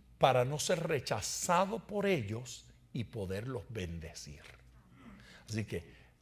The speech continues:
amor y propósito hacen que eso no sea un ac-, acto hipócrita. Pero en es-, de eso vamos a abundar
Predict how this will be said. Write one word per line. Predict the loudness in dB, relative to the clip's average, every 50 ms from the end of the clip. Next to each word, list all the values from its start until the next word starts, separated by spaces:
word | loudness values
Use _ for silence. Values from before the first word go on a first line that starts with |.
| _ -4
amor | -2 -2 0 2 2 4 4 4 4 2 -2 -8 -14 -20 -20 _ _ -6
y | -4 -4
propósito | -4 -4 -6 -4 -4 -6 0 6 10 10 10 10 8 4 2 0 -4 -4 -6 -6 -6 -8 -10 -18 -20 -20 -20 -20 -20 -20 -20 -20 _ -20 -20 -20 -2 2
hacen | 4 4 4 4 0 0 -2 -4 -4
que | -4 -4 -6 -4 -2 0
eso | 2 2 2 0 -4 -6 -10 -10 -8
no | -4 -4 -2 -2 -2
sea | -2 0 0
un | -2 -2 -4
ac-, | -6 -8 -10 -14 -20 -16 -12
acto | -10 -10 -8 -8 -6 -8
hipócrita. | -6 -6 -6 -8 -8 -8 -10 -12 -12 -14 -16 -16 -18 -20 -20 -20 -10 -4
Pero | 0 2 2 2 2 2
en | 0 0 0
es-, | 0 -2 -4 -4
de | -4 -4
eso | -2 -2 -2
vamos | -4 -4 -6 -6 -6
a | -6
abundar | -6 -6 -4 -2 -2 -2 -2 -2